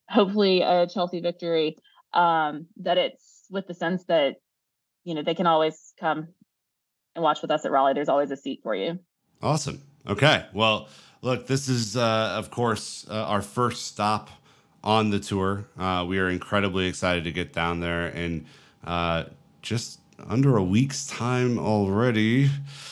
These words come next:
Speaker 2: Uh, but we will, uh, we'll, of course, be seeing you guys. You guys know the live show is happening four to five, which gives you plenty of time to get over to the open training should you choose to do that, or should you choose to stay at the tavern. Uh, we will, uh,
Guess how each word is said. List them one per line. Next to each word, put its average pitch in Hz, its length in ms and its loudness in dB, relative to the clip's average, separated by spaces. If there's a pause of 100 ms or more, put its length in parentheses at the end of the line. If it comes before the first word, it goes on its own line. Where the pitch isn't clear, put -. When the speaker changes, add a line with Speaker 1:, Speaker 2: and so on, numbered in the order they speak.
(360)
Speaker 2:
Uh, 107 560 4
but 110 440 0
we 110 160 0
will, 123 320 4
uh, 110 280 4
we'll, 120 140 0
of 120 80 -4
course, 143 220 2
be 131 100 -4
seeing 113 260 -2
you 104 100 0
guys. 98 340 2
You 104 60 -6
guys 104 160 -2
know 104 120 0
the 92 100 -4
live 95 280 2
show 98 220 -4
is 85 100 -8
happening 90 640 -4 (240)
four 113 260 2
to 104 60 4
five, 90 500 2
which 90 160 -8
gives 80 200 -10
you 85 80 -8
plenty 95 400 -4
of 90 100 -4
time 82 440 -6
to 80 100 -14
get 82 140 -6
over 82 220 -6
to 80 100 -16
the 85 120 -4
open 80 180 -8
training 80 400 -4
should 78 200 -6
you 71 120 -8
choose 80 300 -2
to 85 80 -8
do 87 220 2
that, 87 360 4 (360)
or 85 120 -4
should 82 220 -2
you 82 100 -2
choose 80 300 -2
to 80 80 -10
stay 82 260 -2
at 80 100 -2
the 71 60 -12
tavern. 80 680 0
Uh, 78 280 -4
we 80 140 -4
will, 78 320 -2
uh, 76 240 0